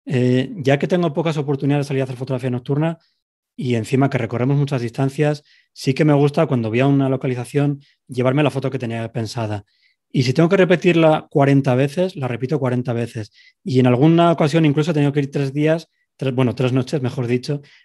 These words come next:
a hacer la foto porque luego llegaba a casa y no la veía como yo quería. Y,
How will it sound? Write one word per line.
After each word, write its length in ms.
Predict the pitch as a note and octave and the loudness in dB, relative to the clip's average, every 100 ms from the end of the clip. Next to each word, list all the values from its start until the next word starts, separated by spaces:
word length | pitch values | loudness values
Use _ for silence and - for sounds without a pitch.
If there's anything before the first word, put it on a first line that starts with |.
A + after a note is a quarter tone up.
| - | -6
a 300 | C3+ B2 B2 | 0 0 0
hacer 280 | C3+ - D3 | -2 0 0
la 80 | C#3+ | 2
foto 260 | D3+ E3 | 2 0
porque 520 | C3+ B2+ C#3 C3 C3 - | -2 -2 0 0 -2 -4
luego 200 | C#3+ D3+ | -2 0
llegaba 320 | E3+ D#3+ C#3+ | 0 0 0
a 40 | C3+ | -2
casa 300 | E3 F#3 E3+ | -4 -2 -2
y 40 | |
no 120 | C3+ | -2
la 120 | C3+ | -2
veía 200 | C3 C3+ | -2 -2
como 180 | C3 B2+ | -4 -6
yo 120 | A#2+ | -6
quería. 380 | A#2 A#2+ A2+ G#2 - _ _ _ _ _ _ - | -6 -6 -6 -8 -14 _ _ _ _ _ _ 0
Y, 520 | C#3+ C3+ C3+ C3 | 4 6 6 2